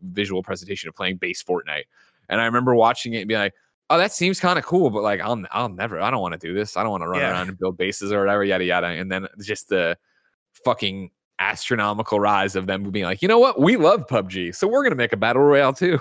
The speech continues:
Speaker 1: <laughs> pub G be like, "I don't know if you can do that. Like, we did it, and now we're bigger than you, and it's all over. Fuck you." <sighs>
Speaker 2: Wow. What's the ne-, what do you think is the next big step for Epic? We got the Epic Game Store. They're putting out Unreal Engine five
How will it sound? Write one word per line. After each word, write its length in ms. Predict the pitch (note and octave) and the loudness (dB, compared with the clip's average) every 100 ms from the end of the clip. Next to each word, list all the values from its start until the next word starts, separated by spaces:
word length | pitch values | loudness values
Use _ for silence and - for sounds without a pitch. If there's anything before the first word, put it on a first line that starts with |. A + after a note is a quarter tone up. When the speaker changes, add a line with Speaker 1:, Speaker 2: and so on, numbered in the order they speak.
| - | -4
Speaker 1:
<laughs> 120 | - | -4
pub 140 | B2+ B2+ | -2 0
G 100 | B2 | -2
be 80 | |
like, 120 | A#2 A2 | 0 2
"I 60 | |
don't 80 | A3 | 2
know 40 | C4 | 2
if 60 | |
you 80 | F#3 | 0
can 100 | C#3 | 0
do 140 | F#3 E3+ | 4 4
that. 180 | A2 | 4
Like, 180 | A2 G#2+ | 2 -2
we 140 | C3 G3 | -2 0
did 200 | C#4+ C#4 | 4 4
it, 140 | A#3 | 4
and 80 | D3+ | 2
now 180 | C#3+ E3 | 0 2
we're 100 | F#3 | 2
bigger 240 | B3+ A3 | 2 2
than 80 | F3+ | 0
you, 100 | F#3 | -4
and 100 | F3 | -6
it's 120 | E3 | -4
all 180 | F#3 G3 | -2 -2
over. 220 | G3 E3 | -4 -6
Fuck 160 | E3+ F3 | -10 -12
you." 160 | - - - F#3+ G3+ F3+ D#3 _ _ _ _ A2+ | -14 -18 -18 -14 -14 -14 -20 _ _ _ _ -14
<sighs> 140 | G2 G2 - _ _ _ - | -12 -12 -20 _ _ _ -6
Speaker 2:
Wow. 320 | B2 G#2+ A#2 _ | -4 -4 -8 _
What's 140 | D3 E3 | -4 0
the 60 | |
ne-, 80 | G3 | 2
what 100 | F#3 | 2
do 40 | F#3+ | 2
you 60 | F#3+ | 2
think 140 | E3+ | 0
is 80 | D3+ | 0
the 80 | D3 | 0
next 480 | C#3+ C#3 - - | 0 -2 -10 -6
big 360 | D#3 C#3 B2 - | 2 2 2 -12
step 380 | - - B2+ - | -14 -2 -2 -2
for 80 | A2 | -2
Epic? 300 | A#2+ A2 A2+ | -2 -4 -4
We 80 | |
got 100 | C#3+ | -2
the 80 | D3+ | 2
Epic 220 | C#3 D#3 | 0 0
Game 180 | B2+ B2 | -4 -8
Store. 460 | - C3 A#2 A#2+ B2 | -6 -2 0 -2 -4
They're 140 | C#3 C3+ | -6 -4
putting 260 | E3+ D#3 | -2 0
out 180 | D3 C3+ | 2 2
Unreal 300 | B2+ C#3 B2+ | 2 0 0
Engine 200 | B2+ C3 | -2 -4
five 540 | B2+ A#2 A2 A2+ A#2 | -2 0 0 -2 -4